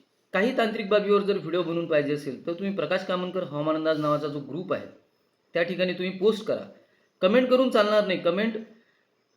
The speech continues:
माझे व्हिडिओ Facebookवर जवळपास लाखो लोकं बघतात, एवढ्या कमेंट वाचणं शक्य होत नाही. YouTube-ला सुद्धा हजारो लोकं व्हिडिओ बघतात, त्याच्यामुळं आपण त्याचा एक नवीन प्लॅटफॉर्म तयार केलेला आहे, तो ग्रुप आहे आपला, त्या ठिकाणी तुम्ही या, म्हणजे आपलं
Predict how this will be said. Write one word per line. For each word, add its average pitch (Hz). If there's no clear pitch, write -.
माझे 170
व्हिडिओ 233
Facebookवर 220
जवळपास 208
लाखो 170
लोकं 214
बघतात, 147
एवढ्या 175
कमेंट 220
वाचणं 208
शक्य 202
होत 190
नाही. 151
YouTube-ला 214
सुद्धा 208
हजारो 175
लोकं 202
व्हिडिओ 180
बघतात, 151
त्याच्यामुळं 220
आपण 208
त्याचा 208
एक 202
नवीन 190
प्लॅटफॉर्म 196
तयार 175
केलेला 147
आहे, 170
तो -
ग्रुप 180
आहे 160
आपला, 123
त्या 190
ठिकाणी 226
तुम्ही 202
या, 156
म्हणजे 165
आपलं 165